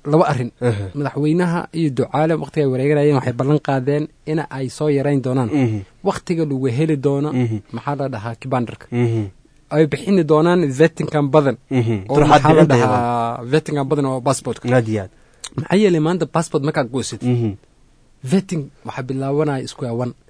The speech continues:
Speaker 2: Aad
Speaker 1: Asal
Speaker 2: iyo aad.
Speaker 1: waxay ahayd interview laga yeer jir Nyayo House,
Speaker 2: Aha.
Speaker 1: interview isku geli jirtay.
Speaker 2: Sax.
Speaker 1: Hadda way bedeleen.
Speaker 2: Aad iyo aad.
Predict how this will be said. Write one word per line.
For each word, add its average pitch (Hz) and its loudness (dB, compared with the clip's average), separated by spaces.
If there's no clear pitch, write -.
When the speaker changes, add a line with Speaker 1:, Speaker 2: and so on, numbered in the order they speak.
Speaker 2:
Aad 117 0
Speaker 1:
Asal 214 2
Speaker 2:
iyo 190 0
aad. - -
Speaker 1:
waxay 202 -2
ahayd 196 -4
interview 147 -4
laga 143 -6
yeer 160 -2
jir 131 -6
Nyayo 170 -2
House, 202 -6
Speaker 2:
Aha. 127 -2
Speaker 1:
interview 139 0
isku 135 -12
geli 131 -8
jirtay. 113 -14
Speaker 2:
Sax. 110 -4
Speaker 1:
Hadda 196 0
way 180 6
bedeleen. 120 -2
Speaker 2:
Aad 117 0
iyo 104 -2
aad. 92 -10